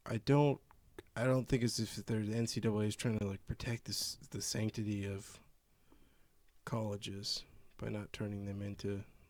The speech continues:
mini N F L teams or something, um, which I understand and I get, but I think, you know, if someone in the second or third string is getting a full ride scholarship, I mean, they're really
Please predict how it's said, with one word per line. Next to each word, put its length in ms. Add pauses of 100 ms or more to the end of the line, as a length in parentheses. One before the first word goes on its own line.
(320)
mini 260
N 120
F 140
L 160
teams 420
or 60
something, 520 (1400)
um, 400
which 360 (140)
I 100
understand 640
and 60
I 120
get, 280 (120)
but 120 (1700)
I 40
think, 260 (220)
you 120
know, 120
if 200
someone 380
in 100
the 60
second 380
or 80
third 200
string 420
is 140
getting 160
a 60
full 200
ride 240
scholarship, 580
I 40
mean, 160
they're 120
really 380